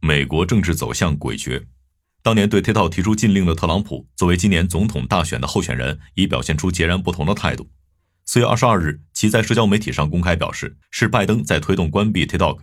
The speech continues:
如果 TikTok 禁令得以实施，拜登需要负全部责任。特朗普还直接向年轻人喊话，年轻人，包括其他大部分人，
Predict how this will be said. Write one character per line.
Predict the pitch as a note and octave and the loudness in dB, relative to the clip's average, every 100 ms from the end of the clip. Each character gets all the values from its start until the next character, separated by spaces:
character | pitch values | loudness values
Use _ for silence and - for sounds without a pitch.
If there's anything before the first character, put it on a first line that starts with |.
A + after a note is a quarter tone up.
| - _ - | -18 _ -2
如 | D3 | 0
果 | - | 0
TikTok | - A#2 G2+ | 0 0 2
禁 | C3 A#2 | 2 2
令 | G2+ | 2
得 | D2+ | 0
以 | F2 | -2
实 | - - | -2 -4
施， | E2 F#2+ G2+ - | -2 -2 -2 -2
拜 | - D2 | -2 0
登 | E2 F2+ | 0 -2
需 | F#2 | 0
要 | E2 | 0
负 | - D#2+ | 0 -4
全 | D2 C2+ | -4 -2
部 | G2+ G#2+ | -2 -2
责 | A1+ | -4
任。 | A#1+ - _ _ _ _ - | -6 -10 _ _ _ _ 0
特 | C#3 | 2
朗 | C#3+ | 4
普 | D#2 C2+ | 2 0
还 | E2+ | 0
直 | E2+ G2 | 0 2
接 | A2+ | 2
向 | A2+ D2+ | 2 2
年 | C#2+ | 2
轻 | F2 G#2 | 2 0
人 | F2+ | 0
喊 | F2 A1+ | -2 -4
话， | B1+ - _ _ _ - | -4 -4 _ _ _ 0
年 | F#2+ | 2
轻 | G#3+ | 4
人， | E2 E2+ - - | 2 0 -8 0
包 | G#2 | 0
括 | A2+ F#2 | 2 0
其 | D#2+ F#2+ | 0 0
他 | G#2+ | 0
大 | A2 A2 | 2 0
部 | E2 | 0
分 | D2+ | -4
人， | B1+ A#1 | -6 -8